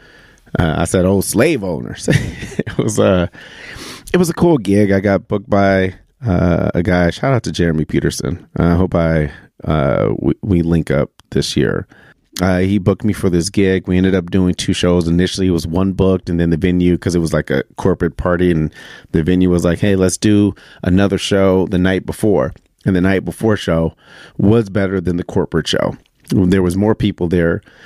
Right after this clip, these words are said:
but there also was, like, an energy that was a little different. You know, corporate shows, sometimes you are working with these people, so there's, like, a limitation to how wild you gonna get.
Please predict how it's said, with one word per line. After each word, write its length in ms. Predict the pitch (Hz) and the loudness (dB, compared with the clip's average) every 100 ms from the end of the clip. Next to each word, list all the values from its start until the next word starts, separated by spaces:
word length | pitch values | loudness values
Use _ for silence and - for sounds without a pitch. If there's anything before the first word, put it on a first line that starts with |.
| - - | -20 -4
but 100 | - | 0
there 120 | 135 | 2
also 260 | 151 165 170 | 2 2 2
was, 140 | 131 | 0
like, 160 | 117 - | -2 -4
an 80 | - | -6
energy 500 | - 113 120 131 135 131 _ _ - | 0 0 2 0 -2 -6 _ _ -2
that 100 | 120 | 0
was 100 | 117 | 2
a 40 | |
little 180 | 123 120 | 4 2
different. 520 | 110 113 123 120 117 - | 2 -2 -2 -4 -6 -6
You 80 | - | 0
know, 100 | 110 | 2
corporate 420 | 98 - - 131 | 2 -2 0 -2
shows, 220 | - 98 95 | 0 0 2
sometimes 500 | 90 - 95 92 95 | -2 0 0 0 2
you 140 | 98 | 2
are 60 | 80 | 2
working 460 | 98 110 - 95 | 2 0 0 -2
with 120 | 98 | -2
these 220 | - 92 - | 0 -2 0
people, 280 | 101 - | -2 0
so 160 | 92 92 | 0 0
there's, 260 | 87 98 92 | 2 0 0
like, 160 | 90 | -2
a 60 | 76 | -2
limitation 1000 | 78 80 101 104 76 - 85 82 - 90 | 0 2 2 0 -2 -2 -2 -4 -6 -4
to 80 | 82 | -4
how 360 | - 90 87 - - _ _ _ | -2 -2 -2 -6 -20 _ _ _
wild 640 | - 87 85 82 95 98 - | -12 -4 -2 0 -2 -4 0
you 100 | 113 | 0
gonna 300 | 101 98 104 | 2 0 2
get. 320 | 107 101 101 | 2 2 0